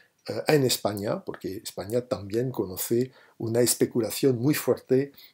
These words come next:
en la vivienda y el precio de la vivienda. Eh, los dos fenómenos provocan el hundimiento de la Bolsa de Madrid.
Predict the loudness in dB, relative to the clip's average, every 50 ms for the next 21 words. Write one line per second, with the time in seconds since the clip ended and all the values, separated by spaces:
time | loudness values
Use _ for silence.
0 | _ -4 -2 0 4 4 4 4 4 2 2 0 0 2 4 4 4 4 4 0
1 | -4 -2 2 2 4 4 4 2 2 2 2 0 -4 -6 -8 -8 -8 -8 -6 -2
2 | -2 0 0 -2 -4 -8 _ _ _ _ -18 -18 -16 -18 -20 -20 -20 -20 -20 _
3 | _ _ _ _ _ -6 -4 -2 -2 -2 -2 -4 -4 -4 -6 -4 -2 4 8 10
4 | 10 10 12 10 8 8 8 6 4 6 6 6 6 6 4 6 6 6 6 4
5 | 0 -4 -6 -8 _ 0 2 2 4 4 0 2 4 2 4 4 2 -2 -4 -6
6 | -6 -2 0 2 2 4 4 4 4 4 2 4 4 4 6 6 6 2 2 0
7 | 0 0 0 -2 -4 -4 -4 -8 -8 -6 -6 -6 -6 -8